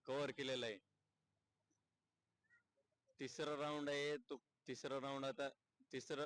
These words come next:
अ, तिसरा राऊंड अर्ध कम्प्लीट झालेला आहे त्यांचं. आणि टाइम तीन मिनिट झालेला आहे,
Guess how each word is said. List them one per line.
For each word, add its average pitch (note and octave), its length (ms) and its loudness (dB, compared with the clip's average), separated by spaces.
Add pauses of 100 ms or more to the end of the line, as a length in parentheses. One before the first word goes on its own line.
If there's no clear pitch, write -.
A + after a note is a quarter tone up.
अ, B2+ 200 -2 (100)
तिसरा C#3+ 340 -2
राऊंड C#3+ 240 0
अर्ध B2+ 240 2
कम्प्लीट C#3 400 0
झालेला B2+ 320 2
आहे A#2+ 100 0
त्यांचं. A#2+ 280 -2 (840)
आणि B2+ 380 0 (120)
टाइम C3 240 -2 (100)
तीन D3 160 2
मिनिट C3+ 280 2
झालेला A2+ 320 0
आहे, G2+ 80 -8